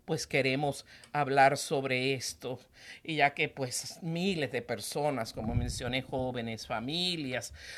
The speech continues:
líderes religiosos, laicos comprometidos,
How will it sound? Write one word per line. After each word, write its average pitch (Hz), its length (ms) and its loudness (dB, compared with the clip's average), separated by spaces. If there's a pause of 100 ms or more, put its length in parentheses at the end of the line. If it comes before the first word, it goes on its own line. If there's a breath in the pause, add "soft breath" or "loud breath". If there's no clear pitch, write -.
líderes 180 440 2
religiosos, 156 1000 -2
laicos 151 680 4
comprometidos, 147 1080 -4